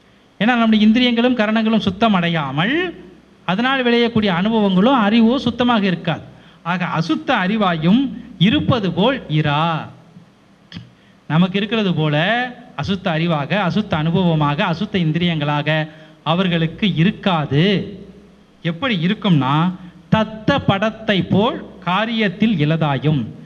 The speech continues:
தத்த படம் அப்படின்னா என்னன்னா, நீங்க மைசூர் போயிருந்தீங்கன்னா, மைசூர் அரண்மனைக்கு போயிருந்தீங்கன்னா, அது ராஜாவுடைய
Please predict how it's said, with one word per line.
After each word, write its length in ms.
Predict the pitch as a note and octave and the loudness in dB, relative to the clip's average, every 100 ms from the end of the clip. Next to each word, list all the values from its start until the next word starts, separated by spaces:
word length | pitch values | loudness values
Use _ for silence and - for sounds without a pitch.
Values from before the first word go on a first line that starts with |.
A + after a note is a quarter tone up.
| - - - | -20 -10 -4
தத்த 400 | F#3 - - G3 | -4 -2 -2 0
படம் 300 | D#3+ D3+ - - - | 0 -2 -6 -12 -10
அப்படின்னா 280 | C3 D#3+ D#3 | -4 0 2
என்னன்னா, 280 | E3 C3 D#3+ D4 - - - - _ _ - _ _ | 0 0 -2 -6 -12 -20 -20 -20 _ _ -20 _ _
நீங்க 140 | F3 E3 | 0 0
மைசூர் 460 | G#3+ A#3 C#4 A3 F3+ | -2 -4 -6 -6 -2
போயிருந்தீங்கன்னா, 540 | F3+ D#3+ C#3 C3+ D#3 - - - - _ - - | -2 0 -2 -2 -4 -6 -14 -20 -20 _ -14 -4
மைசூர் 380 | C#3 G3 A3 G3 | -2 0 0 0
அரண்மனைக்கு 580 | D3 D#3+ A3 G#3+ F3+ - | 0 -2 0 0 0 -2
போயிருந்தீங்கன்னா, 560 | C#3+ B2 A2 A2+ C3 A2+ A#3+ - - - - - - _ _ | -2 -2 -8 -6 -4 -2 -4 -6 -18 -20 -20 -20 -20 _ _
அது 140 | G3 F3+ | -2 0
ராஜாவுடைய 640 | F#3 A#3+ B3+ G#3 F3+ D#3 | 0 0 0 2 0 0